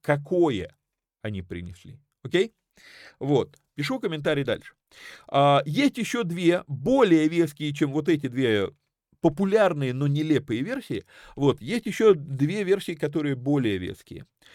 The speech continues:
Либо Бог специально это сделал, чтобы выявить при-, природу приношения Каина. Н-, а, может быть, природа самого Каина, но буду придерживаться вот этой политкорректной формулировки,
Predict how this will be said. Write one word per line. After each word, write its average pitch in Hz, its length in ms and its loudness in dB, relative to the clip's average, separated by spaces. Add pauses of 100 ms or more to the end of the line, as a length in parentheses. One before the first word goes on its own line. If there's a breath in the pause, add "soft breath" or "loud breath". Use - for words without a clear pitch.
(240 loud breath)
Либо 175 600 0 (180)
Бог 156 440 2
специально 190 640 -4
это 151 240 -2
сделал, 135 400 -2
чтобы 131 320 -4
выявить 160 520 -10
при-, 156 340 -2 (120)
природу 160 580 0
приношения 143 760 -6
Каина. 101 420 -2
Н-, 143 360 -12
а, 214 240 -2 (320 loud breath)
может 208 260 -2
быть, 214 180 -6
природа 196 380 -2
самого 180 400 -2
Каина, 165 380 2
но 147 120 0
буду 185 280 -4
придерживаться 143 600 0
вот 123 140 -4
этой 135 180 -2
политкорректной 123 680 -4
формулировки, 139 720 -2